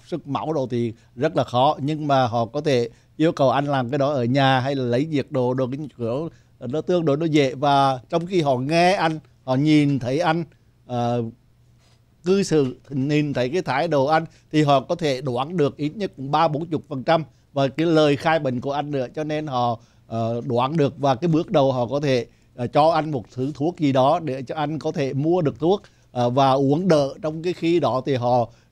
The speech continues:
ờ, giải quyết mọi chuyện khác, bởi vì cái việc telehealth như vậy đó thì nó không có tốn bao nhiêu thì giờ cả, và nó,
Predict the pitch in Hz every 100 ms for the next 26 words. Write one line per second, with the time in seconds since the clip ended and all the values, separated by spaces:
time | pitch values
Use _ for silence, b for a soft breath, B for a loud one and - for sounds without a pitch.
0 | - 123 123 120 120 123 123 123 135 143
1 | 135 143 180 - _ _ 135 139 135 -
2 | 131 139 151 - 135 151 147 220 170 147
3 | - 180 185 190 180 190 185 202 156 131
4 | 151 190 b b - 143 123 127 190 147
5 | 107 131 139 185 170 175 165 147 143 139
6 | 151 123 120 135 131 120 123 143